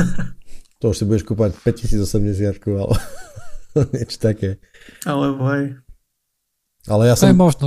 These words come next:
Speaker 3: že
Speaker 2: počúvaj,
Speaker 3: Nvidia vydá novú grafiku, hej?
Speaker 2: No.
Speaker 3: Nové série teda.
Speaker 2: Alebo možno bude teraz umelou práve, že umelý, vieš, akože návrh možno, že už dávno je v šuflíku.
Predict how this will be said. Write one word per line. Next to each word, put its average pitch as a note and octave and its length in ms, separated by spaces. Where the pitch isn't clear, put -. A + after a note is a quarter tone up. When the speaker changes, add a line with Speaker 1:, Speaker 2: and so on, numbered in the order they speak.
Speaker 3:
že C#3+ 160
Speaker 2:
počúvaj, C3+ 480
Speaker 3:
Nvidia C#3+ 320
vydá C3+ 240
novú C3 240
grafiku, A#2 560
hej? C3+ 160
Speaker 2:
No. G#2+ 160
Speaker 3:
Nové C3 240
série A#2+ 400
teda. B2+ 240
Speaker 2:
Alebo G#2 320
možno A#2 240
bude A#2 160
teraz A#2 240
umelou C3 400
práve, A2+ 240
že G#2 320
umelý, B2 400
vieš, A2+ 320
akože G2+ 160
návrh A2 320
možno, A2 240
že G#2 80
už G#2 80
dávno A#2 240
je A2 80
v - 80
šuflíku. C3 400